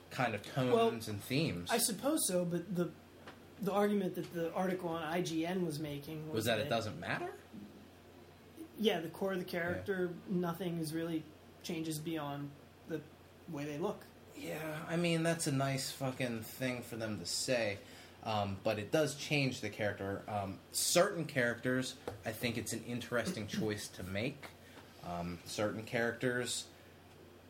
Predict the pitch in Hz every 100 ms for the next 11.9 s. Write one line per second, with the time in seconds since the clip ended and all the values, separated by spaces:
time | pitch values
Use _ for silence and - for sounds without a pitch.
0 | - - - - 104 90 - 104 98 101
1 | 107 104 107 104 113 - 120 110 104 104
2 | 87 - - - - 135 135 131 110 107
3 | 143 - - - - - - - 104 113
4 | 107 104 127 135 131 120 117 110 117 110
5 | 113 113 - 123 123 143 165 123 95 120
6 | 139 139 - 143 139 127 - - - 131
7 | 139 139 113 117 110 101 104 95 - -
8 | - 131 139 139 139 165 - 101 98 -
9 | - - - - 139 156 - 156 131 120
10 | - - - - - - - - - -
11 | 107 120 - 160 151 143 139 123 117